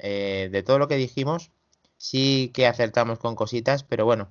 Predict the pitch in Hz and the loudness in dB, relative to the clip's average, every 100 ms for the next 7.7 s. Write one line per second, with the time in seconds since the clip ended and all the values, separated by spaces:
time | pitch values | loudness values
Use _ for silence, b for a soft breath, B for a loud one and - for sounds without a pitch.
0 | _ _ _ _ _ 113 117 117 110 110 | _ _ _ _ _ -6 -2 4 4 6
1 | 110 110 107 110 107 107 104 104 104 110 | 2 0 -4 -4 -4 -2 0 2 4 4
2 | 117 110 101 98 101 101 - 104 - 101 | 2 0 -2 -2 0 -2 -2 -2 0 0
3 | 95 95 95 95 98 101 104 101 98 101 | 2 0 -2 -2 -2 0 0 0 2 2
4 | 101 110 101 90 - b b - - 113 | 4 4 6 4 -4 b b -6 4 4
5 | 110 107 104 104 104 101 110 107 113 110 | 4 0 2 4 6 4 2 0 -4 -2
6 | 117 110 101 98 95 101 98 98 107 107 | 0 2 2 0 -2 -2 0 2 4 4
7 | 107 101 104 113 - 101 | 4 4 2 -2 -4 -6